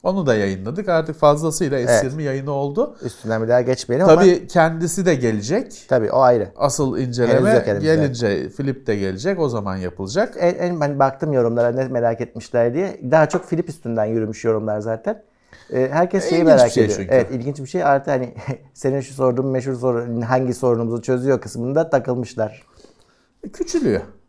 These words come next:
Speaker 2: O kadar.
Speaker 1: Esprisi o.
Speaker 2: Hı.
Speaker 1: Küçülüyor. Diğeri büyüyordu.
Speaker 2: <laughs>
Speaker 1: Standart bir telefon formundan büyüyüp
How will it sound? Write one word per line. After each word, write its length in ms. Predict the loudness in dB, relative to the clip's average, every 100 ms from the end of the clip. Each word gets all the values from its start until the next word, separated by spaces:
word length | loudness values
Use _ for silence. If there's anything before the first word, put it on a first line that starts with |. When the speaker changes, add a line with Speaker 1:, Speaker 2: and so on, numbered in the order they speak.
| -4
Speaker 2:
O 60 | -2
kadar. 220 | -2 0
Speaker 1:
Esprisi 520 | -2 -2 -6 -8 0
o. 300 | 2 2 0 -8
Speaker 2:
Hı. 240 | -6 -4 -6 -10 _ _ _ _ _ _ -14
Speaker 1:
Küçülüyor. 580 | -4 -2 0 0 0 -2
Diğeri 560 | 2 4 4 4 0 0
büyüyordu. 640 | 4 6 4 2 -2 -6 -10 -6 -6 -6
Speaker 2:
<laughs> 300 | -10 -14 -12
Speaker 1:
Standart 600 | -2 0 0 -2 -2 -6
bir 60 |
telefon 400 | -4 -2 -2 -4
formundan 800 | -6 0 2 2 0 -4 -2 -2 -6 _ _ _ _ _ _ _ _ _ -20 -8
büyüyüp 640 | 0 2 4 2 -2 -12